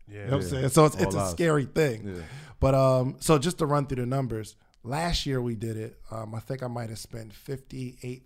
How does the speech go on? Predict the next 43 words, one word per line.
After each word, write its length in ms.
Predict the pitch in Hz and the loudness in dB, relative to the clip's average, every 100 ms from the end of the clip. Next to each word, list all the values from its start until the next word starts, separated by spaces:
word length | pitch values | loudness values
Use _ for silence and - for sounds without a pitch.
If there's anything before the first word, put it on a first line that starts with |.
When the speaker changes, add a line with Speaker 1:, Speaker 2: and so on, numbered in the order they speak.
| - | -10
Speaker 2:
thousand 440 | 127 135 123 127 | -6 -4 -4 -6
dollars, 480 | 113 113 110 110 107 - - _ _ | -6 -8 -8 -12 -14 -20 -20 _ _
um, 240 | 113 113 113 - | -6 -4 -4 -6
on 140 | 120 | -6
the 80 | 113 | -4
venue. 380 | 101 131 117 107 | -2 -2 -2 -4
I 60 | |
spent, 360 | 107 - 110 104 98 | -6 -8 -8 -10 -14
uh, 180 | 92 | -14
fifty-five 480 | 92 131 127 127 123 | -10 -10 -6 -6 -4
hundred 240 | 127 123 - | -6 -6 -6
per 180 | 107 | -8
day. 540 | 92 123 135 139 135 135 - _ _ _ _ | -8 -2 0 0 -2 -6 -14 _ _ _ _
Um, 680 | 107 107 104 101 101 101 101 101 _ _ _ | -8 -6 -6 -8 -12 -14 -16 -20 _ _ _
and 440 | 113 117 110 110 107 _ | -10 -8 -8 -10 -14 _
I 60 | 123 | -8
gave, 260 | 120 135 120 | -4 -2 -2
like, 280 | 120 113 | -4 -6
the 60 | - | -10
speakers, 400 | - 139 131 123 | -8 -6 -4 -4
like, 200 | 117 113 - | -6 -8 -10
a 80 | |
little 380 | 117 117 131 135 | -8 -2 0 0
bit 280 | 120 135 139 | 0 -2 -2
of 140 | 123 107 | -6 -4
money 360 | 117 127 139 | -2 0 0
'cause, 240 | 135 123 107 | -2 -6 -6
I 80 | 117 | -6
mean, 180 | 117 | -4
how 120 | 113 120 | -4 -4
do 80 | |
you 300 | 117 117 117 - - | -4 -4 -6 -10 -14
pay 160 | - 117 | -8 -6
that 320 | 101 131 - | -4 -6 -6
many 180 | 123 117 | -8 -6
speakers, 580 | 113 - 120 110 101 104 - - - - | -8 -8 -8 -8 -12 -14 -20 -20 -20 -16
uh, 200 | 113 110 101 | -8 -8 -8
to 120 | 104 | -10
come? 420 | - 139 120 101 | -4 -2 -2 -4
But, 320 | 117 113 110 - - _ _ _ - | -4 -6 -6 -14 -20 _ _ _ -14
um, 340 | 107 110 113 - | -12 -12 -14 -4
yeah, 160 | 131 | -2
the, 180 | 104 - | -2 -6